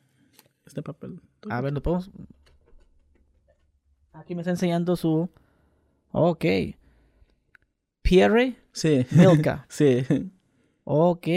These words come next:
Speaker 2: fíjense qué raza, eso es lo que yo no sabía, yo me, eh, bueno, los que me escuchan en Spotify, pues, aquí el señor me está enseñando una credencial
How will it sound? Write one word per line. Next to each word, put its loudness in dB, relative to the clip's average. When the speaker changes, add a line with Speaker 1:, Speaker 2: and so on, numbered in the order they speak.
Speaker 2:
fíjense 2
qué -4
raza, 0
eso 2
es -2
lo 0
que -4
yo 0
no -2
sabía, 0
yo 0
me, -4
eh, -6
bueno, 0
los -4
que -2
me 0
escuchan -2
en 0
Spotify, 0
pues, -6
aquí 0
el 0
señor 2
me 2
está 2
enseñando 2
una 2
credencial 2